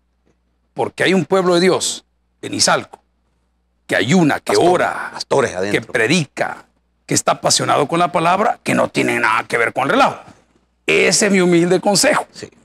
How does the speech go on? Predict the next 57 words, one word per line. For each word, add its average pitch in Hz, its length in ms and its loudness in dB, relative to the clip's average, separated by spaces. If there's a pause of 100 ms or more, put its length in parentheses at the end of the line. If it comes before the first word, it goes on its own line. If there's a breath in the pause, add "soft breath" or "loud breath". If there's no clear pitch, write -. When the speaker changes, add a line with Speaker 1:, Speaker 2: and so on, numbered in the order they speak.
(140)
Speaker 1:
¿verdad? 139 400 -2 (480)
El 156 220 -2
penal 185 400 2
que 226 160 0
porte 226 340 0
mal, 262 280 2
con 170 180 2
ese 160 160 0
va, 185 160 2
¿y 147 80 -4
yo 147 100 2
por 143 160 -4
qué 170 80 -4
voy 165 140 2
a 160 40 0
sonar 160 280 0
a - 20 0
los 175 140 0
tres 175 240 0
hijos 196 200 2
porque - 220 -2
uno 196 100 2
se 180 60 0
portó 185 300 0
mal? 254 340 0 (260)
Mejor 170 180 2
le 165 80 0
pego 160 200 2
a 151 40 2
la 139 100 2
nan-, 202 280 2
no, 165 140 0
tampoco. 180 320 2
<laughs> - 1300 2
Pero 208 180 2
¿me 202 100 0
entiende 254 300 2
lo 247 140 0
que 285 80 0
le 294 80 2
digo? 262 140 2
Speaker 2:
Sí. 120 60 0
Speaker 1:
O 233 40 0
sea, 214 80 -6
tiene 359 260 2
que - 160 -2
ser 233 220 2
algo 226 240 2
un 220 80 2
poco 226 300 -2
más 220 160 2
dinámico. 233 540 0
Speaker 2:
Sí. 101 360 -4
Speaker 1:
Pero 214 320 2
claro, 220 380 2
estamos 190 420 0
comenzando. 208 640 0